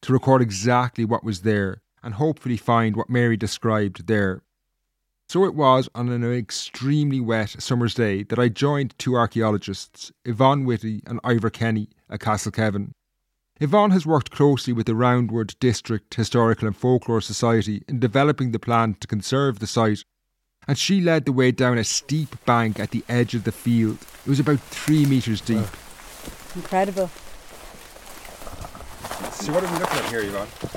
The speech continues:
Speaker 2: This is the gatehouse and the collapse section of gatehouse. So you can see it must be ten metres in length, and height-wise, gee, it must be,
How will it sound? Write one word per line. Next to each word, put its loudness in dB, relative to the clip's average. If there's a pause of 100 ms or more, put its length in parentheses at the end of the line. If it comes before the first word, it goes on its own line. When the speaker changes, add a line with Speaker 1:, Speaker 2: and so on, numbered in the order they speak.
(240)
Speaker 2:
This -6
is 4
the -4
gatehouse 0 (640)
and 2 (200)
the -4
collapse -4 (160)
section -6
of -4
gatehouse. -6
So -8
you -6
can -6
see -8
it -8
must -10
be -4 (580)
ten 0
metres -2
in 2
length, -2 (680)
and 2
height-wise, -4 (300)
gee, -12
it -8
must -8
be, -2